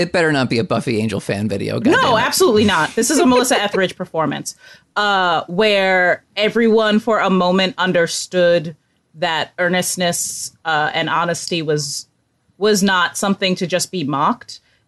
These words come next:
Speaker 2: And it is during the Janis Joplin tribute, two thousand and five, in which Melissa Etheridge came out, and it was her first performance,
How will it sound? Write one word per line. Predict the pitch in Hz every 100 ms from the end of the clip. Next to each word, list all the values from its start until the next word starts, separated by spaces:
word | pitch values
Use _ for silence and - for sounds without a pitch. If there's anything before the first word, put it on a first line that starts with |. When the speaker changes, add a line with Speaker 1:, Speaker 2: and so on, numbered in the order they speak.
| 185
Speaker 2:
And | 190
it | 190
is | 208 180
during | 208 196 190 185 185
the | 175 180 165
Janis | 151 175 180 190
Joplin | - 190 180 180 180 175
tribute, | - 180 151 151 147
two | - 190
thousand | 190 180 175 185
and | 180
five, | - 175 147 139 139
in | 123 170
which | 160 165
Melissa | 165 170 220
Etheridge | 214 233 233 214
came | 214 185
out, | 165 139
and | 151
it |
was | 147
her | 175
first | 156 185 196
performance, | - 220 214 202 196 240 - -